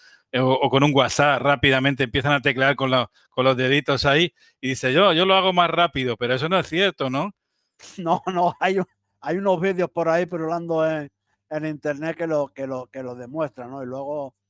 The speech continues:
Speaker 2: no sé, la, la, la satisfacción, la satisfacción personal no es lo mismo que a ti una maquinita te, te,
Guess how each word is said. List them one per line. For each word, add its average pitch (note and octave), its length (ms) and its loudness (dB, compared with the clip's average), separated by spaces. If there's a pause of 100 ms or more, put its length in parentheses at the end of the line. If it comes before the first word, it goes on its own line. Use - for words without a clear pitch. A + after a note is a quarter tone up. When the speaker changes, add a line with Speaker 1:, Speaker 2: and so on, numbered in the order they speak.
(220)
Speaker 2:
no B2 100 -20
sé, C#3+ 200 -12
la, A#2+ 220 -16
la, B2+ 300 -10
la A#2+ 200 -14
satisfacción, B2 880 -14
la A#2 80 -18
satisfacción B2 580 -14
personal D3+ 560 -10 (540)
no C#3+ 120 -8
es D3+ 60 -4
lo D3+ 120 -6
mismo E3 280 -8
que D3 100 -8
a C#3+ 60 -8
ti D#3 160 -10
una D#3 180 -8
maquinita D3 640 -8
te, B2+ 340 -12
te, A2+ 340 -20